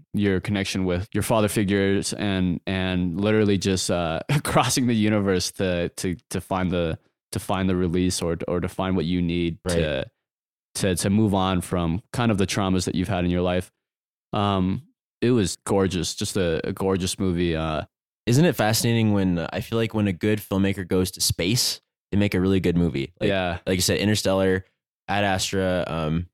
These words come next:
Speaker 2: just all those sort of
Speaker 1: Space is just such a cool playground. There's so much,
Speaker 2: You
Speaker 1: there's
Speaker 2: could
Speaker 1: so
Speaker 2: do, you could do
Speaker 1: much. <laughs>
Speaker 2: anything.
Speaker 1: I honestly think my favorite, like, genres are, like, space and westerns, you know?
Speaker 2: Yeah.
Speaker 1: So that's why Star Wars is so cool.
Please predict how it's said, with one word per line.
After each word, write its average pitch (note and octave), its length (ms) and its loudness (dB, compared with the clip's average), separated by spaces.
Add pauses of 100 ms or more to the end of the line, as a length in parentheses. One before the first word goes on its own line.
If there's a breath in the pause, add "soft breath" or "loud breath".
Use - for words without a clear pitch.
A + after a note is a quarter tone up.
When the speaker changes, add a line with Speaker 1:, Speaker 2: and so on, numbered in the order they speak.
Speaker 2:
just - 120 -8
all F2+ 120 0
those F#2 300 -2 (120)
sort F2+ 120 -4
of E2+ 180 -6
Speaker 1:
Space F#3+ 420 0
is D3 100 2
just B2 140 0
such A#2 220 2
a G#2+ 60 -2
cool F#2 580 -2 (360)
playground. F2 580 -2 (200)
There's G#2+ 200 0
so C3 160 0
much, A#2 380 0
Speaker 2:
You - 40 -10
Speaker 1:
there's B2+ 140 0
Speaker 2:
could B2+ 60 2
Speaker 1:
so D3+ 100 6
Speaker 2:
do, C#3+ 60 6
you C3+ 160 6
could C#3 120 4
do E3+ 80 6
Speaker 1:
much. - 80 2
<laughs> B2+ 100 4
Speaker 2:
anything. G2 420 2 (840)
Speaker 1:
I E3+ 240 4
honestly F#3 380 4
think C#3 160 2
my C3+ 140 6
favorite, A#2+ 680 2
like, G#2+ 240 0
genres A#2+ 500 2
are, A2 120 4
like, G2 140 2
space - 340 -2
and G2+ 80 -2
westerns, F#2 500 -4 (220)
you G2 80 -2
know? F2+ 160 -2
Speaker 2:
Yeah. F#2+ 300 2
Speaker 1:
So F2 140 -2 (360)
that's - 140 -8
why A2 100 2
Star F2+ 220 0
Wars F2 180 0
is E2 80 -4
so - 180 -2
cool. G2+ 260 0